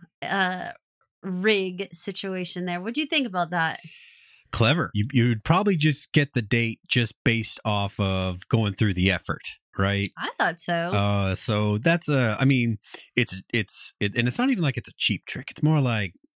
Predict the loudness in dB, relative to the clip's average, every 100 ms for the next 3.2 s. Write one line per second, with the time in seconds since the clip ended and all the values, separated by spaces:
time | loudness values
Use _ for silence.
0 | _ _ 0 2 2 2 2 2 -2 -6
1 | -6 -10 -4 2 2 4 2 2 -6 -2
2 | 2 4 2 0 -4 -4 -12 -8 -4 0
3 | 0 -2